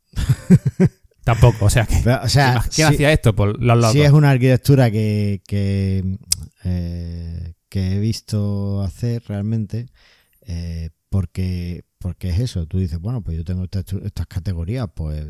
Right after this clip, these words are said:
Speaker 1: después le saco, les voy sacando sus categorías y así hasta el infinito.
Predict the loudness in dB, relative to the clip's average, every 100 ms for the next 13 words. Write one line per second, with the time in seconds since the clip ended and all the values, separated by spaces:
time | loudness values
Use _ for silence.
0 | -12 -16 -16 -14 -10 -6 -4 -4 -4 -4
1 | -6 -4 -4 -4 -4 -4 -4 -2 -2 -2
2 | -2 -2 -2 0 0 0 0 -2 -4 -6
3 | -8 -6 -6 -8 -8 -8 -8 -8 -10